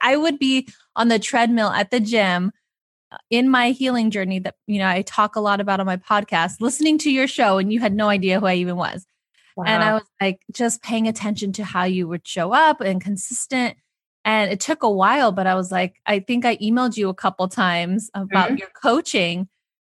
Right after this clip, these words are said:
Speaker 2: Yeah.
Speaker 1: and you had sent me your, your coaching menu. And I was like, "Okay, thanks." And then you reached out a couple times and you're like, "Yeah, let me know if you have questions." I'm like, "Thanks, will do."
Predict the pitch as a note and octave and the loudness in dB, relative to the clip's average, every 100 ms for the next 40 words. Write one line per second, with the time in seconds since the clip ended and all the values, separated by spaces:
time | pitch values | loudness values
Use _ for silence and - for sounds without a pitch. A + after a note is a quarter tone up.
0 | _ - A3+ G#3+ G#3 G3+ G#3+ G#3+ B3+ G3+ | _ -2 2 2 2 0 -2 -2 0 2
1 | F#3 F#3 - G#3+ A#3+ B3 A#3 A3+ G#3 G#3 | 2 0 -2 0 2 2 2 2 2 0
2 | F#3+ - _ - G#3+ G3+ F#3 F#3+ D4+ D#4 | -2 -8 _ -6 -2 2 2 0 0 0
3 | D#4 D4+ C#4+ C4 C4+ B3 A#3 A3+ A3+ G#3 | 0 0 2 4 2 2 0 0 0 0
4 | - _ _ - E4 E4+ D#4+ D#4+ D4 D#4 | -2 _ _ -2 -2 0 -4 -4 -4 -2
5 | D#4 D#4 - _ A3 A#3 A#3 A3+ A#3 A3 | -2 -4 -12 _ -2 2 2 2 0 -2
6 | A3+ - B3 B3 B3 A3+ A3+ A#3+ A#3 A#3+ | -4 0 0 0 -4 -8 -8 -6 -4 -4
7 | B3 C4 - A#4 A4 D4+ D4 D4+ D4+ C4+ | -6 -6 -2 0 0 0 -2 -4 -4 -6
8 | C4+ C4 C#4 C4 C4+ C#4 - _ - F4+ | -4 -4 -4 -4 -4 -6 -10 _ -6 -4
9 | F4+ F4+ - D#4+ E4 D4+ D4 D#4+ | -4 -8 -6 -4 -4 -4 -2 -4